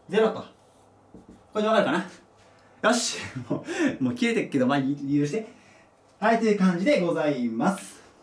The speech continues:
ちょっとね、かなり盛りだくさんになってしまったんですが、あの、最低でも三番までは本当によく出てくるので、この流れ。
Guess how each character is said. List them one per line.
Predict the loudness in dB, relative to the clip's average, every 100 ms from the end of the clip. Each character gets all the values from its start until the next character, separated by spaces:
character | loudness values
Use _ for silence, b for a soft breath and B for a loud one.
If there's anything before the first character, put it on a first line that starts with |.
| _ _ _ -20 _ -20 -20 -20 _ _ b b b b
ち | 2
ょ |
っ |
と | 4
ね、 | 4
か | 4
な | 4
り | 4
盛 | 4
り | 4
だ | 2
く | 0
さ | -2
ん |
に | 0
な | -2
っ |
て | -4
し | 0
ま | 0
っ | 0
た | -2 0
ん |
で | -2
す | 0
が、 | 2 2
あ | 0
の、 | -4
最 | 0 0 2
低 | 2 4
で |
も | 2
三 | 2 2 4 4
番 | 4
ま | 2
で | 0
は | -2
本 | -4 -4 -4 -6 0
当 | 4
に | 6
よ | 4
く |
出 | 2
て | 2
く | 2
る | 0
の |
で、 | 0
こ | 0
の | 0 2
流 | 2
れ。 | 0